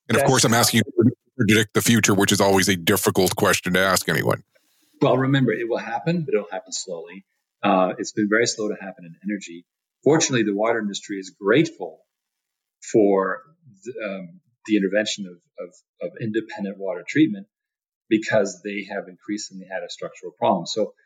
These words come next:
Speaker 2: I think they're up for it. They're good with it, but they're incredibly slow moving. Please save me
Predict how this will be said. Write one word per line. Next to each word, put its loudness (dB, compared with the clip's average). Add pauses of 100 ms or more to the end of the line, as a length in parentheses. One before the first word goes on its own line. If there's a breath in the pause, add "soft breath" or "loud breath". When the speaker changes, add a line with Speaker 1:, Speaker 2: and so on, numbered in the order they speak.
(300)
Speaker 2:
I 0
think -2
they're -2
up -6
for -6
it. -10 (120)
They're -12
good -2
with 2
it, 0 (380)
but 0
they're 2
incredibly -4 (180)
slow -2 (260)
moving. -10 (680)
Please 2
save -4
me -18